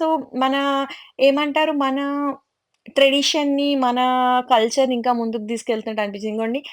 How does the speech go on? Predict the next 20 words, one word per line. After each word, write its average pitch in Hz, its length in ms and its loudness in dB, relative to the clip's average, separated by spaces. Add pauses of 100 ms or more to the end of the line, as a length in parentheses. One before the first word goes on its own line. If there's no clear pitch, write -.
(240)
ఆ, 202 360 4
తాళ్లతో 214 580 4
ఆడించేవి 202 640 0
కానీ, 196 320 -2
లేకపోతే 196 500 -4
కింద 208 240 -6
కర్ర 202 400 0
పెట్టి 208 260 -2
పైకి 196 320 -2
ఆడించారు. 202 420 0
తోలు 349 340 4
బొమ్మలే 339 300 2
ఇవి 339 100 0
రెండు 262 220 2
రకాలు, 226 400 2
వేరే 214 240 2
వేరే 208 220 0
రకాలు. 185 420 -4 (300)
So, 254 140 -4
నాకు 240 140 -4